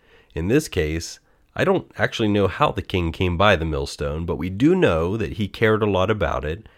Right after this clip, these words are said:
and it probably helped him run his kingdom. The thief, in taking the millstone, is going to make it a lot harder for the king to run things and to care for his people. So really, the thief is hurting everyone in the kingdom by being selfish and stealing the millstone.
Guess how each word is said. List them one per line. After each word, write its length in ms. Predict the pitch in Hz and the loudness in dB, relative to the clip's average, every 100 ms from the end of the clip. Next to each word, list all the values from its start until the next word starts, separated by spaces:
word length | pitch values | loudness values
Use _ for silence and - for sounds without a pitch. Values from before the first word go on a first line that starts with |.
| _ _ | _ _
and 100 | 92 | -4
it 80 | 92 | 0
probably 280 | 165 208 107 | 0 2 2
helped 240 | 92 90 | 0 0
him 160 | 90 90 | 0 0
run 140 | 85 | 0
his 100 | 78 | -2
kingdom. 500 | - 104 76 - - _ _ _ _ _ _ _ - | 0 0 0 -6 -16 _ _ _ _ _ _ _ -10
The 140 | 87 | -8
thief, 460 | - 202 120 - - | -2 0 0 -2 -4
in 200 | 87 87 | -2 -2
taking 380 | 139 117 92 | -2 0 0
the 60 | 85 | 0
millstone, 600 | 107 139 - 76 78 80 | 0 0 0 -4 -2 -4
is 280 | - 92 90 | -4 -6 -2
going 220 | 113 113 | 0 0
to 80 | 110 | 0
make 180 | 101 92 | -2 -2
it 80 | |
a 40 | 76 | -2
lot 380 | 73 87 87 - | -2 0 -2 -2
harder 340 | 90 92 98 | -2 0 -2
for 160 | - 80 | -4 -6
the 100 | 78 | -6
king 400 | - 95 101 101 | -4 -2 -2 -4
to 160 | - | -6
run 260 | 82 123 127 | 0 2 2
things 400 | - 69 78 78 | -2 -6 -4 -4
and 100 | 80 | -4
to 60 | 78 | -4
care 240 | 90 82 | -2 -2
for 140 | - | -2
his 120 | 71 - | -6 -4
people. 500 | 87 73 52 - - _ _ _ _ _ - | -4 -4 -8 -12 -16 _ _ _ _ _ -8
So 140 | 95 | -4
really, 380 | 87 160 95 85 | 2 4 4 2
the 120 | 90 | 0
thief 260 | - 117 110 | 0 -2 0
is 140 | - | -2
hurting 300 | 101 87 87 | 0 0 2
everyone 400 | 143 185 98 78 | 2 2 2 0
in 80 | 73 | -2
the 80 | 76 | -4
kingdom 540 | 82 76 78 82 87 | -4 -4 -4 -4 -6
by 100 | - | -6
being 220 | 76 78 76 | -4 -4 -2
selfish 520 | - 117 127 123 - | 2 2 2 -2 -4
and 200 | 78 78 | -6 -6
stealing 400 | - 90 92 92 | -4 0 2 2
the 60 | |
millstone. 640 | 85 71 - - 50 - | 0 -2 -6 -10 -12 -14